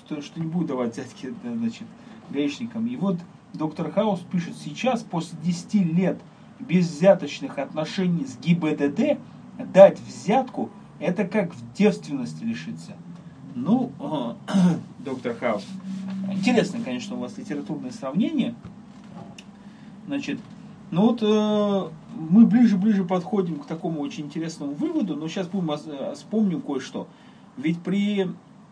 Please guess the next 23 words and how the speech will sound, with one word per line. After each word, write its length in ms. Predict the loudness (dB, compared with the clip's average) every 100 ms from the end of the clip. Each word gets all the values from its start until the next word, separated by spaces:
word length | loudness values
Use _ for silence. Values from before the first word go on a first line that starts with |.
| -20 -20 -20 -20 -16
в 580 | -10 -6 -4 -4 -6 -6
на-, 180 | -4 -2
в 80 | 0
этом 200 | 2 2
году 260 | 2 -2 -2
уже 420 | -4 -2 0 0
народу 720 | 0 0 0 0 -2 -2 -6 -6
показали 540 | -2 -2 0 -2 -2
кучу 380 | -4 -4 -4 -8
всяких 360 | -6 -6 -6
задержаний, 640 | -6 -4 -6 -2 0 0 0
глав 240 | 2 2
администрации 1040 | 2 -2 -6 -8 -8 0 2 2 0 -10 -10 -16 -20 -10
по 100 | -6
коррупционным 520 | -2 -4 -4 -4 -2
делам, 560 | -2 -4 -2 -2 -2 -4 -14 -20 -14
уголовные 480 | -2 2 4 4 2
дела 340 | -2 0 2
возбуждены, 760 | 0 -4 -8 -10 -6 -4 -2 0
Гунипскером, 800 | 6 6 6 2 -2 -8 -6 -4
Кумтаркалинский, 960 | 2 2 2 -2 0 0 0 -4 -4 0
Дагахни, 760 | 2 4 2 2 2 2 0 -2
Дагбасаранскером, 1120 | 0 0 0 -2 0 2 2 0 -6 -6 -6